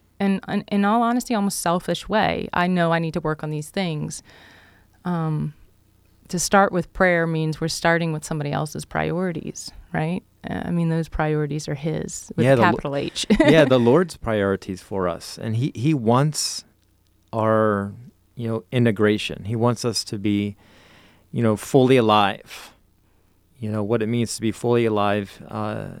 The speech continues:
Speaker 2: in the Lord. Um, and oftentimes, I think that begins with making a, a good confession,
Speaker 1: Hmm.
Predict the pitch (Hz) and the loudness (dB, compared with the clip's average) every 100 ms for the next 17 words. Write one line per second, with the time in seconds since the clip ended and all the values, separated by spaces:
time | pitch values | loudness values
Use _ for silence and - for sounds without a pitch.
0 | - - 110 110 104 104 98 95 95 92 | -12 -4 0 0 2 0 0 -4 -10 -16
1 | - _ - 107 104 101 98 - _ _ | -20 _ -10 -6 -6 -6 -10 -16 _ _
2 | - _ _ _ - 135 131 190 - 240 | -20 _ _ _ 2 6 8 8 4 -2
3 | 123 135 139 120 107 127 113 123 101 117 | 0 -2 0 2 2 0 0 0 0 0
4 | 110 110 104 123 117 107 - - - 123 | 2 0 0 0 0 -2 -8 -12 -4 -4
5 | 117 131 123 - 127 113 123 - 117 123 | 0 0 0 -2 -2 2 2 0 -6 -4
6 | 139 - 92 85 90 _ - 175 160 156 | -4 -2 -4 -4 -12 _ -4 -2 -2 -4